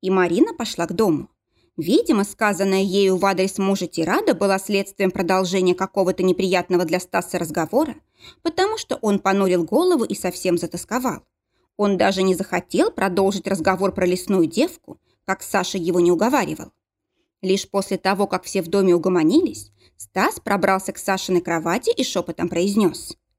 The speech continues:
«Ты считаешь, мы видели лесную девку? А ты?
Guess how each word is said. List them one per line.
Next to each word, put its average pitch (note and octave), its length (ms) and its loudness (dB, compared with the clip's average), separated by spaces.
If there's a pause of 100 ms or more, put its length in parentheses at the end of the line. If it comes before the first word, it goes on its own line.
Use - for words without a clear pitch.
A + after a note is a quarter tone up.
(320)
«Ты F#3 140 0
считаешь, F3+ 760 -2 (100)
мы F#3 200 2
видели F#3 340 2
лесную F#3 420 0
девку? - 480 -2 (460)
А F#3+ 200 0
ты? G#3 340 -2